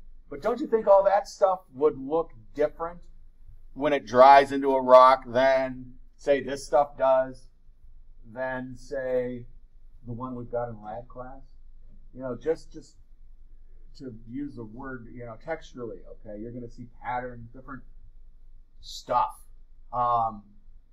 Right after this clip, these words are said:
so, again, the, just the point is, is that, you know, on Hawaii, and I'm sure there's other gradations that they recognize, and this is just two that textbooks have, have, uh, gleaned onto over the years,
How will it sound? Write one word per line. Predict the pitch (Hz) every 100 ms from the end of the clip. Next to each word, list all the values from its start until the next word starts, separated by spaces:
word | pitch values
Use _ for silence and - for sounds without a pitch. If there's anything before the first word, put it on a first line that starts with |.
| - - - _ - -
so, | - 196 170 - - - - - - -
again, | 160 165 175 156
the, | 147
just | 151 160
the | 170
point | 160 185 185 156
is, | 139
is | 131
that, | 127 139
you | 151 160
know, | 147
on | 139 139 151
Hawaii, | 143 139 131 131 139
and | 147
I'm | 147 151
sure | 135 - 185 170
there's | 151 139
other | 147 143 131 - - - - 127
gradations | 143 139 135 143 127 120
that | 117
they | 123 117
recognize, | 120 120 117 92 92 -
and | 104
this | 104 117
is | 110
just | 113 - -
two | 139 131 117 - - - -
that | 113 -
textbooks | 120 113 - 110 -
have, | - 101 95
have, | 101 98 - 95
uh, | 92 90
gleaned | 110 110 104
onto | 95 104 107 95
over | 92 87
the | 90
years, | 87 87